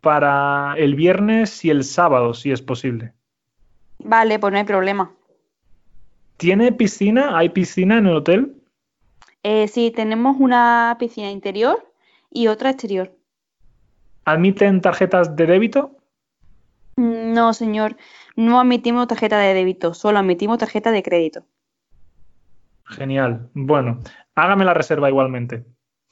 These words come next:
Speaker 2: ¿Me dice su nombre y su apellido?
Speaker 1: Antonio González Ruiz.
Speaker 2: Vale. ¿Y cuál es su dirección?
Speaker 1: Mi dirección es Avenida Picasso, número sesenta y dos.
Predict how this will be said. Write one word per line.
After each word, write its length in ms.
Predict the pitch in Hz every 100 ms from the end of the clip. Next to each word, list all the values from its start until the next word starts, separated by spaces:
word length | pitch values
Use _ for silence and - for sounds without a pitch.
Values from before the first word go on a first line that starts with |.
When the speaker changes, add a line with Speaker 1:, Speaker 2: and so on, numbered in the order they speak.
| - -
Speaker 2:
¿Me 160 | 220 226
dice 200 | 240 285
su 120 | 285
nombre 240 | 277 262
y 40 | 262
su 100 | 262
apellido? 420 | 247 240 403 - _ _ _ _ _ - - -
Speaker 1:
Antonio 680 | 165 156 139 196 214 226 214
González 640 | 160 143 135 165 175 165 -
Ruiz. 460 | 165 131 123 - - _ _ _ -
Speaker 2:
Vale. 680 | 254 220 202 196 185 226 302 -
¿Y 300 | 233 226 214
cuál 200 | - 240
es 80 | 262
su 80 | 294
dirección? 540 | 285 285 196 156 - _ _ _ _ _ - - -
Speaker 1:
Mi 180 | 147
dirección 480 | 151 156 156 185 202
es 260 | 214 208 -
Avenida 440 | 165 160 180 196
Picasso, 520 | 180 - 185 180 220
número 320 | 196 185 196 190
sesenta 420 | 156 147 131 127
y 40 |
dos. 320 | 127 113 -